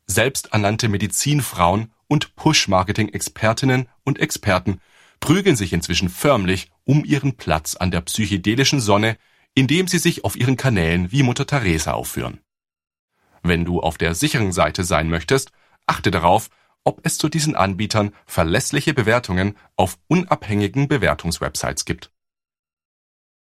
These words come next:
Fünftens. Erfahrungs- versus prozessorientiert.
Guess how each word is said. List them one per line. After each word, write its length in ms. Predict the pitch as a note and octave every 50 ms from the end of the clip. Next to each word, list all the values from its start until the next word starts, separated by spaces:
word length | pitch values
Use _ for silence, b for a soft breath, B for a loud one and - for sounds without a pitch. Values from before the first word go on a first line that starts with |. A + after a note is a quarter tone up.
| _ _ _ _ _ _
Fünftens. 720 | - - F3+ D#3+ C3 - - - C#2 B1 - - - - - _ _ _ _ _ _
Erfahrungs- 1000 | - F#2+ - - F2+ D2+ D#2 E2+ F#2+ G2+ A#2 C#3+ E3 F#3 F3+ - - - - - - -
versus 600 | G2+ G#2 G2 A2 - - D#3+ F3 - - - - _ _ _
prozessorientiert. 1400 | - E3 D#3+ - - - F#3 C3+ B2 - - - - - F#2 F2+ E2+ E2+ D#2+ D2 C#2+ - - D2 D2 - - _